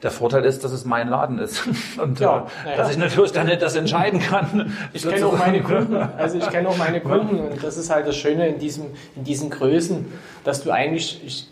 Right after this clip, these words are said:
Speaker 2: ich kenne jeden meiner Kunden. Also vielleicht jetzt drei, vier Prozent nee, weil die sind irgendwo, die mal irgendwo was gekauft haben. Aber ansonsten kennst du die Kunden und du kannst denen das allen erklären. Und wir haben das halt gemerkt, der siebzehner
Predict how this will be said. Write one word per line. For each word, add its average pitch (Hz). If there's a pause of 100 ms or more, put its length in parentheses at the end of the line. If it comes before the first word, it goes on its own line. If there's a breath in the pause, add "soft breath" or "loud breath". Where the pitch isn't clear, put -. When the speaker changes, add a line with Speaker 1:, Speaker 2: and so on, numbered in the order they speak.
Speaker 2:
ich -
kenne 160
jeden 143
meiner 131
Kunden. 131
Also 127 (120)
vielleicht 147
jetzt 139
drei, 143
vier 165
Prozent 151
nee, 170
weil 139
die 139
sind 139
irgendwo, 147
die 143
mal 139
irgendwo 131
was 131
gekauft 123
haben. 165 (520 loud breath)
Aber 131
ansonsten 131
kennst 139
du 170
die 160
Kunden 165
und 147
du 135
kannst 135
denen 143
das 131
allen 131
erklären. 135
Und 139
wir 131
haben 131
das 135
halt 131
gemerkt, 131
der 127
siebzehner 143